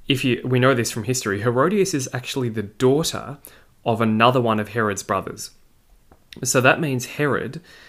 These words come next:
is Herodias's half uncle.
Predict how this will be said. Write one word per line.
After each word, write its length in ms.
is 400
Herodias's 800
half 520
uncle. 460